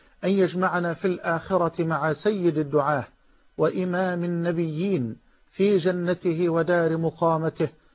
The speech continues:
إنه ولي ذلك ومولاه. أحبتي في الله، كلمة، برنامج يجمع بين التأصيل العلمي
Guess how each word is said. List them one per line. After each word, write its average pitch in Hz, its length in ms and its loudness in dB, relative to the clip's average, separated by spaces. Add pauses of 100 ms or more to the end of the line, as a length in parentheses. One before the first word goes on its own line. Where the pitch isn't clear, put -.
(200)
إنه 185 300 0
ولي 160 460 0
ذلك 151 540 0
ومولاه. 131 540 -2 (640)
أحبتي 175 520 0
في - 140 -2
الله، 180 300 4 (1000)
كلمة، 151 360 4 (760)
برنامج 170 840 0 (680)
يجمع 185 500 2
بين 180 320 2
التأصيل 180 720 0
العلمي 165 580 0